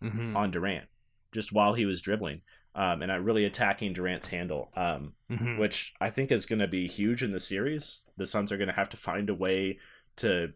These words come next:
Speaker 2: work around that, whether that's having Durant create less often, um, maybe just come off of some pin down screens and
Speaker 1: Mm-hmm.
Speaker 2: take shots rather than trying to manufacture his own looks.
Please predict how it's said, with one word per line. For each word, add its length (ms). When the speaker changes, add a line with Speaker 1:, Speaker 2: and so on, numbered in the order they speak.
Speaker 2:
work 220
around 280
that, 180
whether 220
that's 360
having 440
Durant 340
create 440
less 260
often, 640
um, 400
maybe 320
just 320
come 200
off 220
of 140
some 240
pin 160
down 260
screens 520
and 160
Speaker 1:
Mm-hmm. 80
Speaker 2:
take 220
shots 460
rather 200
than 180
trying 200
to 60
manufacture 640
his 140
own 180
looks. 300